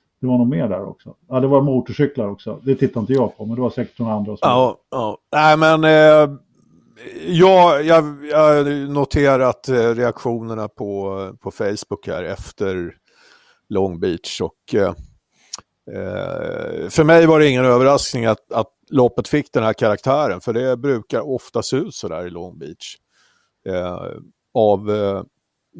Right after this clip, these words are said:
Speaker 2: någon anledning. Det blir inga avåkningar och, och, och, eh, säkerhetsbilsituationer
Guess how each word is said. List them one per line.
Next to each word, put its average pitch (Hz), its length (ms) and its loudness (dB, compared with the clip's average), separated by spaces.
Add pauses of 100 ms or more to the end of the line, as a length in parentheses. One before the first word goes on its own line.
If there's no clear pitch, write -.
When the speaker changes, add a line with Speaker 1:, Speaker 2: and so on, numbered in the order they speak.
(220)
Speaker 2:
någon 139 380 4
anledning. 120 760 -2
Det 135 440 4
blir 175 720 4
inga 139 220 0
avåkningar 123 1200 -2
och, 113 380 -4
och, 110 440 -2
och, - 400 -10
eh, 104 140 0
säkerhetsbilsituationer 113 1600 -6